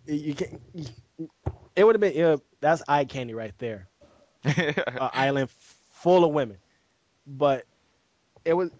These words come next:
Speaker 1: the movie. The reason why that anime movie was great, it wasn't really great to the point people was talking about it, which I was, I'm still kinda mad at the time, where that movie came out,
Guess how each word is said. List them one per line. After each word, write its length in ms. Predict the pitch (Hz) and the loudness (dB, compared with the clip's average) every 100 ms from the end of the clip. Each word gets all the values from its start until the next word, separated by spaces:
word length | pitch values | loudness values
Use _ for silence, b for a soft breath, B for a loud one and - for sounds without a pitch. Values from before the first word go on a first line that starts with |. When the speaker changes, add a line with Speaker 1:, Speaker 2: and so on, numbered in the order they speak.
| 147 | -2
Speaker 1:
the 80 | |
movie. 240 | 147 156 160 | 0 2 0
The 40 | |
reason 180 | 180 190 | -4 -2
why 120 | 185 | -2
that 240 | 160 147 123 | -2 -4 -4
anime 320 | 147 156 156 | -4 -2 -2
movie 220 | 156 147 | -2 -4
was 180 | 131 110 | -6 -8
great, 400 | 104 127 143 151 | -4 -2 0 -2
it 60 | 143 | 0
wasn't 400 | 170 175 160 131 | 2 0 -2 -8
really 300 | 131 147 147 | -6 -4 -4
great 240 | 147 147 | -2 -2
to 60 | 127 | -4
the 40 | |
point 200 | - 135 | -12 -10
people 200 | 135 135 | -8 -10
was 120 | 120 | -14
talking 320 | - 131 131 139 | -6 -6 -4 -4
about 240 | 135 139 | 0 0
it, 80 | 117 | 0
which 180 | 117 - | -8 -14
I 40 | |
was, 200 | 117 - 110 | -14 -14 -12
I'm 100 | 123 | -12
still 260 | - 147 | -4 -4
kinda 260 | 139 143 117 | 0 -2 -2
mad 400 | 113 117 131 127 _ _ | -6 -4 -4 -4 _ _
at 120 | 127 | -10
the 60 | 117 | -8
time, 420 | - 131 135 135 - _ _ _ _ _ | -4 -2 -2 -4 -12 _ _ _ _ _
where 400 | - 131 120 110 - | -6 -2 -2 -4 -4
that 180 | 127 135 | -2 2
movie 260 | 143 135 | 2 2
came 320 | 127 135 131 123 | -2 -4 -2 0
out, 300 | 127 127 | 0 0